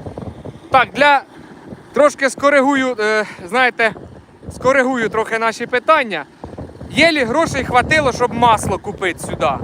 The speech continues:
Ви понімаєте? Це бюджетний трактор, бюджетний. Якби були гроші, тут би можна було б зробити з нього корабель космічний, а ще лучше купити Джон Діра. Ну так як бюджет обмежений, то зробили з чого було і зробили доволі непогано.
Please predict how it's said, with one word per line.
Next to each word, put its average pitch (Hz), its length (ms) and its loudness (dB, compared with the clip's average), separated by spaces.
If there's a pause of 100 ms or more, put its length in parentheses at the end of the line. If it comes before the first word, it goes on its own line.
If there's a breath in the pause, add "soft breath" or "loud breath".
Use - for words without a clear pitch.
(220)
Ви - 100 -6
понімаєте? 247 640 0
Це 277 280 4 (380)
бюджетний 233 560 0
трактор, 233 560 -2 (400)
бюджетний. 185 680 0 (420 loud breath)
Якби 233 220 -4
були 339 300 2
гроші, 269 340 2
тут 269 180 -8
би 294 100 -4
можна 277 320 -2
було 277 180 -2
б 240 40 -10
зробити 262 400 -6
з 226 60 -12
нього 254 180 0
корабель 247 540 0
космічний, 175 520 -8
а 220 40 -2
ще 311 180 0
лучше 269 240 -6
купити 233 360 -4
Джон 220 200 -2
Діра. 170 320 -4 (460 loud breath)
Ну 247 100 -6
так 285 240 0
як 262 120 0 (480)
бюджет 277 360 2
обмежений, 233 640 2
то 226 140 -2
зробили 262 420 2
з - 80 -8
чого 240 260 6
було 285 380 4
і 233 60 -2
зробили 233 400 0
доволі 240 320 0
непогано. 202 680 -2